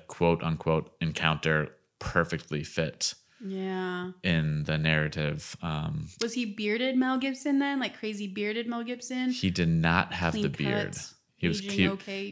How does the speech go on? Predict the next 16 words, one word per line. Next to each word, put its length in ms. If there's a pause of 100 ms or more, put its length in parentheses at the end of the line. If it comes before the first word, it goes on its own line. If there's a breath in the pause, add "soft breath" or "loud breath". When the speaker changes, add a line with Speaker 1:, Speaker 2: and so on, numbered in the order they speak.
Speaker 1:
He 80
Speaker 2:
Mel 40
Speaker 1:
was 80
clean 300
Speaker 2:
Gibson? 140
Speaker 1:
cut. 320 (180 soft breath)
Full 500
honesty, 640 (300)
he 140
didn't 200
look 160
great. 300 (600 loud breath)
Speaker 2:
Oh, 200
no. 340
Speaker 1:
Uh, 640
but 480